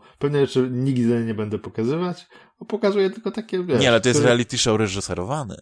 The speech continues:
Speaker 1: A, no tak, oczywiście.
Speaker 2: Ale, ale tam nie ma nic udawanego.
Speaker 1: To prawda.
Speaker 2: Twoja
Speaker 1: To prawda.
Speaker 2: książeczka z, z, z, z już chyba pięćdziesiąta, pełna
Speaker 1: <laughs>
Speaker 2: pieczątek
Speaker 1: Nie jest
Speaker 2: krwiodawstwa.
Speaker 1: pełna.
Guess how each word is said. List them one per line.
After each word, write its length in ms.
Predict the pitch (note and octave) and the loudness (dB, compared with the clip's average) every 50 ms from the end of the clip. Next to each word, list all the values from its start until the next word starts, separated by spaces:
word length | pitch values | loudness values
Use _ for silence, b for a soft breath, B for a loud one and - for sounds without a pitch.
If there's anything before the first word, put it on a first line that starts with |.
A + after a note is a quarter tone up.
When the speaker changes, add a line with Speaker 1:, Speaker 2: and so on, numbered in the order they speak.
| - _ _ - - | -18 _ _ -12 -10
Speaker 1:
A, 140 | G#2 G2+ G2 G2+ | -8 -8 -8 -10
no 100 | G2+ F#2 | -14 -14
tak, 220 | - F#2+ F2 G2 | -14 -14 -14 -14
oczywiście. 300 | F#2+ - G2 F#2 F2+ G2+ | -14 -12 -10 -6 -2 0
Speaker 2:
Ale, 200 | G#2 G#2 A2 A2+ - | 2 4 4 2 2
ale 280 | - G#2+ G#2+ G#2+ A#2 - | 2 2 4 4 4 4
tam 200 | - A2 G#2+ A2 | 2 0 -2 -2
nie 100 | A2+ A#2 | -4 -2
ma 140 | B2+ B2 B2 | -2 -2 0
nic 280 | A2+ G2+ G#2 G2+ - | 0 0 -2 -2 -4
udawanego. 800 | - B2+ A2 A#2 A#2 C3 C#3+ D#3+ E3 C#3 A2 G2 G2 - G#2 - _ _ _ _ | -6 0 0 2 2 2 0 0 0 0 0 0 -4 -6 -6 -10 _ _ _ _
Speaker 1:
To 100 | - F#3+ | -4 -4
prawda. 460 | - G#2 F2+ F2 F2+ F#2 F#2 F2+ E2+ - _ _ | -2 -2 -4 -4 -6 -6 -8 -10 -12 -16 _ _
Speaker 2:
Twoja 240 | - - A2+ A2+ A2+ | -8 -2 0 2 2
Speaker 1:
To 20 | F#2+ | 2
prawda. 80 | F2+ F2+ A#2+ | 0 -2 -4
Speaker 2:
książeczka 520 | A2 G2+ A#2 A2+ - - - A#2+ A2+ A2+ A#2 | -4 -4 -4 -4 -6 -4 0 0 2 2 0
z, 220 | A#2 A2 G2+ - - A2+ G#2+ G#2+ G#2+ G#2+ G2+ | -2 -6 -8 -8 -6 -6 -4 -4 -4 -4 -6
z, 120 | - - | -8 -10
z, 580 | - G#2 G2 G2+ A2 A2 G#2+ G#2+ G#2+ G#2 G#2 G2 | -12 -12 -12 -12 -10 -8 -6 -6 -6 -6 -8 -8
z 160 | - - - G#2+ G#2+ G#2 G2 G#2 - _ - - - - - | -10 -10 -8 -8 -8 -8 -8 -12 -16 _ -20 -20 -20 -16 -14
już 120 | G2 - | -14 -14
chyba 260 | - - A2 G#2+ G#2 G2+ - E2+ G#2+ | -14 -10 -8 -8 -8 -8 -10 -16 -16
pięćdziesiąta, 640 | - A2+ G2+ G2+ G2 - D#3 E3 D3 A2+ - F2+ F2+ - _ _ _ _ _ _ _ _ _ | -14 -12 -12 -10 -6 -2 -2 -2 -2 -2 -6 -8 -8 -10 _ _ _ _ _ _ _ _ _
pełna 400 | - C3 A#2+ A2+ G#2+ G#2 G#2 - - - - - - - | -2 -2 0 0 0 0 0 0 0 -2 -10 -16 -16 -18
Speaker 1:
<laughs> 340 | - - - - - - C3+ | -20 -18 -18 -12 -4 0 0
Speaker 2:
pieczątek 440 | B2+ A#2+ - C3+ A#2 C#3+ E3 C#3 A2+ | 2 2 2 2 2 4 4 4 4
Speaker 1:
Nie 60 | C3+ | 4
jest 160 | B2+ - - - | 2 2 -2 -6
Speaker 2:
krwiodawstwa. 460 | - B2 A#2+ A#2+ A2+ G2+ G#2+ A2 A2 | -2 2 4 4 4 2 0 -2 -4
Speaker 1:
pełna. 140 | A2+ A#2 | -4 -6